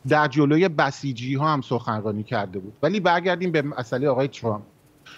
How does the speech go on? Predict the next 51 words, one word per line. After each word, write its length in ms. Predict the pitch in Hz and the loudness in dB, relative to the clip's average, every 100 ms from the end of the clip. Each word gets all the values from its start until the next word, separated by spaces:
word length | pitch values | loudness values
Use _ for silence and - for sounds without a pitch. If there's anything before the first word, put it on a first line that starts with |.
| - | -4
اه، 200 | 160 156 | 2 4
من 280 | 160 196 214 | 4 2 2
آقای 320 | 190 185 185 | 2 2 2
چالنگی 440 | 165 151 139 131 131 | 2 0 2 0 0
اون 200 | 139 143 | -2 -2
در، 380 | 123 127 127 127 | 0 2 2 0
حدوداً 640 | 135 139 139 160 175 135 | 0 0 2 0 0 -2
در 200 | 120 131 | 0 0
سال 220 | - 151 | 0 -2
دو 160 | 156 143 | 2 2
هزار 200 | 113 127 | 4 2
و 40 | |
پونزده، 340 | 117 127 120 151 | 0 0 2 2
دو 140 | 143 | 2
هزار 240 | 117 120 113 | 2 2 0
و 20 | |
شونزده 440 | - 117 113 123 | 0 0 2 2
در 140 | 123 123 | 2 2
حوزهٔ 280 | 123 117 147 | 0 0 0
انتخابات 460 | 135 - 120 135 | -2 0 2 0
چندین 480 | 131 135 120 120 151 | 0 -2 0 0 2
برنامه 380 | 143 120 117 131 | 2 0 -2 -2
در 120 | 135 | -2
تلویزیون 380 | 131 110 107 139 | -2 -4 -2 0
اندیشه 360 | 127 113 110 | 0 -2 -2
و 20 | 131 | 0
موقع 220 | 120 107 | 0 0
بودم 180 | 107 123 | 0 2
انجام 360 | 123 107 135 | 0 0 2
دادم 320 | 147 120 113 - _ - _ | 2 2 0 -4 _ -20 _
و 40 | 135 | 2
اون 120 | 139 | 2
موقع 240 | 135 135 | 2 2
هم 80 | 170 | 0
اشاره 340 | 156 - 127 | -2 -2 -2
کرده 320 | 156 156 120 147 | 0 0 0 0
بودم 280 | 165 156 | 0 0
که 120 | 156 151 | 0 -2
آقای 240 | 123 156 | 0 0
دونالد 340 | 147 127 123 | 0 -2 -4
ترامپ 380 | 117 131 131 120 117 _ - | -6 -4 -2 -2 -8 _ -2
به 80 | 143 | 0
هیچ 400 | 139 151 175 151 | 0 -2 -2 0
وجه 280 | 143 165 160 | 2 2 0
تمایل 400 | 156 127 127 127 | -4 -2 -2 -2
به 240 | 147 139 139 | 0 0 0
جنگ 460 | 110 135 135 151 | 0 0 2 0
و 80 | 139 | -2
جنگ 320 | 117 131 117 | -2 -2 0
افروزی 380 | 117 113 107 123 | -2 -2 -2 0
نداره. 460 | 139 156 156 123 | 2 2 2 0